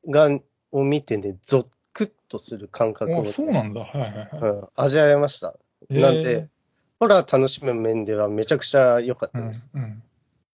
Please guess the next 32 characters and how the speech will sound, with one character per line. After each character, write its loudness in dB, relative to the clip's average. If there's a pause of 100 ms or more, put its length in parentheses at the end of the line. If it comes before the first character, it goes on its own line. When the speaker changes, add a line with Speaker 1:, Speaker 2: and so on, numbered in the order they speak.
(160)
Speaker 1:
で、 4
ま 6
あ、 2 (460)
一 -8
方 0
で 2
ね、 2
ス -6
ト 2
ー 0
リ 2
ー 2
は 4
ね、 -2
な 0
ん -8
か -2
タ 4
イ 4
ム 4
ル 0
ー -8
プ -6
を -8
し -4
た 4
り、 -10 (400)
Speaker 2:
う -4
ん。 -8
Speaker 1:
な 2
ん-、 -6 (480)
す-、 -16